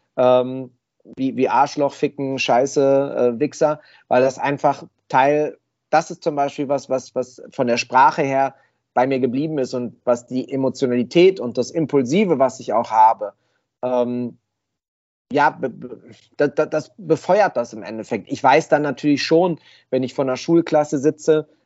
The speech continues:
dann hau ich mir das mental ein, es geht nicht. Oder meine Schwiegermutter und mein, meine sechs Neffen und Nichten,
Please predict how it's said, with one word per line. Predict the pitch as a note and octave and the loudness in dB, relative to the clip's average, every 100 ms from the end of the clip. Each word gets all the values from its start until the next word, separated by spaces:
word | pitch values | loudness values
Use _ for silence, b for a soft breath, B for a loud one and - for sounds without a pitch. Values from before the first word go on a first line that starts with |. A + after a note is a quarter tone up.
| _ | _
dann | C3+ C3 A2+ _ _ _ _ _ _ _ _ | 0 0 -4 _ _ _ _ _ _ _ _
hau | - C3 D3+ | -4 2 2
ich | - | 0
mir | D3 | -4
das | C#3 C#3 | -6 -6
mental | C3+ C#3 C3 C#3 | -8 -2 0 0
ein, | B2 | -2
es | C#3 - | -4 -2
geht | D#3 D#3+ | -2 -2
nicht. | B2 B2 | -8 -6
Oder | A#2+ | -4
meine | A#2+ A#2+ | -4 -6
Schwiegermutter | A#2+ E3 E3+ D3+ C#3+ D3 C3 A#2+ | -6 -2 0 0 -2 -2 -2 -2
und | A#2+ B2 | -6 -8
mein, | B2+ A#2+ B2 | -10 -8 -6
meine | B2 | -4
sechs | A#2+ C3 - | 0 -2 -2
Neffen | C#3 C3+ - | -4 -4 -4
und | A#2 E3 | -8 -4
Nichten, | F3+ - D#3 D3+ | -6 -6 -4 -4